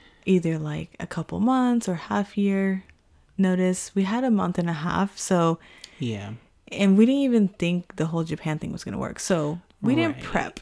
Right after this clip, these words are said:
Speaker 1: <laughs>
Speaker 2: So, like, real quick, if y'all wanna hear the jet process, that's a whole different thing, but,
Speaker 1: Mm.
Speaker 2: like,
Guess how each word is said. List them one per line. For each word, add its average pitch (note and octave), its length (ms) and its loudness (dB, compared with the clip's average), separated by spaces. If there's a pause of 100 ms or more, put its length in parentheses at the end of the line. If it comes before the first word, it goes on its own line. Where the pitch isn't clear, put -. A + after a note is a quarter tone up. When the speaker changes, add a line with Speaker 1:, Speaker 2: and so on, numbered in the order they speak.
Speaker 1:
<laughs> A3+ 200 10
Speaker 2:
So, D#3+ 160 0
like, A#2+ 320 -4
real C3 280 0
quick, G#2 340 -4
if A2 120 -8
y'all A#2 120 0
wanna A2 180 0
hear G#2+ 160 -4
the G#2 120 -6
jet - 200 -8
process, G2+ 460 -8
that's - 180 -12
a - 40 -12
whole A2+ 180 -8
different G#2 320 -12
thing, G#2+ 300 -2
but, - 160 -4
Speaker 1:
Mm. F#3 40 2
Speaker 2:
like, G2+ 320 -6